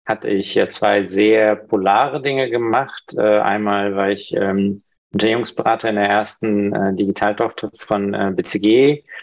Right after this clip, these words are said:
und dann, ähm, in der Nacht, so sag ich immer, äh, war ich Musiker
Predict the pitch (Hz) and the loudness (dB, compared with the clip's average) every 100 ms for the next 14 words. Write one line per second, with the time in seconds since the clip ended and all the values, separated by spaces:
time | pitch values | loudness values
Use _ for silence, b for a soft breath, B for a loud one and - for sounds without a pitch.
0 | B - 101 98 98 101 104 - - - | B -2 0 2 2 0 -4 -6 -6 -4
1 | 101 - - - 107 104 107 - - - | -4 -4 -4 0 0 2 0 -2 -8 -8
2 | 107 110 110 110 107 104 - 104 101 101 | -2 -2 -2 -2 0 0 -2 -2 0 0
3 | 101 101 107 110 104 - 98 98 | 0 0 -2 0 -2 -2 -2 -2